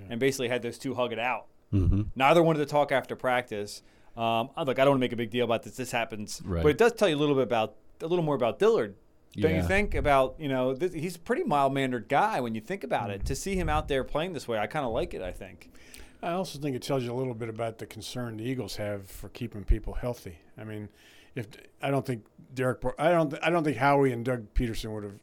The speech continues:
Speaker 3: would have given a damn if this weren't a player coming off a shoulder injury that they really need to play
Speaker 2: Mm-hmm.
Speaker 3: big this year.
Speaker 1: Well,
Speaker 2: That's
Speaker 1: on
Speaker 2: a good
Speaker 1: top of
Speaker 2: thought.
Speaker 1: that, Barnett clearly upset on the next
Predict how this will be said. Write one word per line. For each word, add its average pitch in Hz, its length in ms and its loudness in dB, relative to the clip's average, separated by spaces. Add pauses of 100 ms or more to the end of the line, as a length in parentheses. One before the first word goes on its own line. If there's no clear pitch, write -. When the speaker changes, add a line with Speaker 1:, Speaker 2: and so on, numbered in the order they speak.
(140)
Speaker 3:
would 110 80 -8
have 101 120 -10
given 107 220 -6
a 101 60 -6
damn 101 420 -6 (480)
if - 80 -14
this - 180 -6
weren't 120 220 -6
a - 20 -10
player 117 280 0
coming 113 280 -6
off 104 160 -6
a - 40 -10
shoulder 113 480 -4
injury 107 380 -6 (180)
that 120 120 -8
they 131 140 0
really 120 320 -2
need 110 300 -4 (240)
to - 100 -6
play 120 260 10
Speaker 2:
Mm-hmm. 90 120 -2
Speaker 3:
big 104 240 2
this 107 240 -8
year. 98 260 -10
Speaker 1:
Well, 143 160 -2
Speaker 2:
That's 104 120 0
Speaker 1:
on 170 40 8
Speaker 2:
a 196 40 12
good - 0 -
Speaker 1:
top 214 120 6
of 110 100 8
Speaker 2:
thought. 101 80 8 (120)
Speaker 1:
that, - 20 -14 (300)
Barnett 139 360 2 (160)
clearly 165 440 6
upset 120 480 2
on 123 100 -6
the 113 60 -6
next 135 280 -6